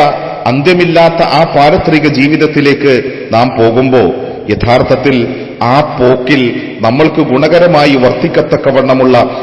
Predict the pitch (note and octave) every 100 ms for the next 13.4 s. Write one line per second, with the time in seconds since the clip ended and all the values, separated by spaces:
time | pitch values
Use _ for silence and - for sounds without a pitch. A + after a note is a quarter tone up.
0 | - G#2+ A#2+ D#3 D#3+ E3 D3 C#3+ - B2+
1 | G#2+ B2+ - - G#2 B2 C3 D3 C#3 B2+
2 | G#2+ - - A2 A2+ C#3+ D3 - A#2 B2+
3 | B2 - A2 F#2+ G2 E2+ D#2+ - - -
4 | - - - - D#3+ D#3 B2+ D3 D3+ -
5 | D3 C#3+ C3 C3 B2 B2+ B2 A#2+ A2 A2+
6 | G2+ - - - D3 E3 F3 C3+ A#2+ B2+
7 | F3+ D3 C3+ B2 B2+ A2 G2+ F#2 - -
8 | - - - D#3+ F#3 G3 F3+ F3 F3+ C#3+
9 | D#3+ E3+ F3 E3+ E3 D#3 C3+ E3 F3 D#3
10 | C#3 D3 B2+ G2+ G2+ D#2 - - - -
11 | - - - - - - - A2+ C3+ C#3
12 | A#2+ - D#3 D#3+ C#3+ B2+ - - C3 B2
13 | A#2 A2 G#2 F2